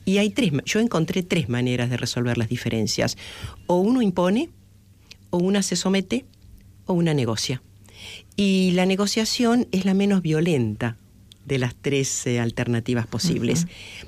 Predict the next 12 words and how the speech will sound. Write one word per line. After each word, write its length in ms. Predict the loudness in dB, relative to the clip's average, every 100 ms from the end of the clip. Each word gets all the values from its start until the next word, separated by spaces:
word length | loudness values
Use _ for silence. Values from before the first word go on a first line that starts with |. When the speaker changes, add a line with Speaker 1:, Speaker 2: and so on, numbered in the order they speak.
| -12 -2
Speaker 1:
Pero, 180 | 0
sin 180 | 0 2
embargo, 360 | 2 2 2 2
los 120 | 2
varones 440 | 2 2 2 2 0
en 80 |
general 400 | 0 0 2 2
lo 100 | 0
tienen 300 | 0 0 2
muy 160 | 2 2
claro 400 | 0 0 0 0
eso. 320 | 0 -2 -6